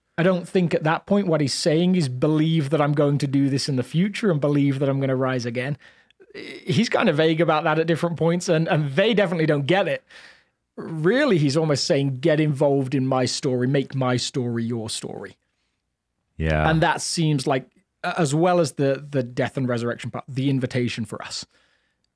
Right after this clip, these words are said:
Speaker 1: Will you make this story your own? Will it, you allow it to transform you? Uh, will you get involved with what my death and resurrection means for the entire world? Um, and I, I've just had this,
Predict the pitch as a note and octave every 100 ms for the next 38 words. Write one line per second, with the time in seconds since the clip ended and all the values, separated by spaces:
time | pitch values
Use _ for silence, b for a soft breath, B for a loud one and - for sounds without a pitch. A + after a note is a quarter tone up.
0 | _ G#3+ C3+ E3+ E3 D#3 C#3 - - -
1 | D3 B2+ B2 B2 B2 B2 B2+ C3 B2+ D3
2 | C#3 B2 B2+ A#2+ A2+ - B2 A2 - B2+
3 | A#2 B2+ G2+ - _ _ _ _ _ _
4 | _ - - D3 D3+ D3 C#3 D3 C#3 C3
5 | C3+ C3 B2 B2+ A#2 C3 B2+ - C3+ A#2
6 | A2+ B2+ A#2+ B2+ B2 B2 A2 B2 A2+ A#2
7 | A#2+ A#2+ B2 A#2 A2 - A#2 A2+ G#2+ -
8 | A2+ A2 A2 A#2 A2+ E2+ - - _ _
9 | _ _ _ _ _ _ _ - A2+ A2
10 | A2+ A2 - _ C3+ - F#3+ G#3+ B3+ F#3
11 | A#3+ D#4+ - A#3+ E3+ -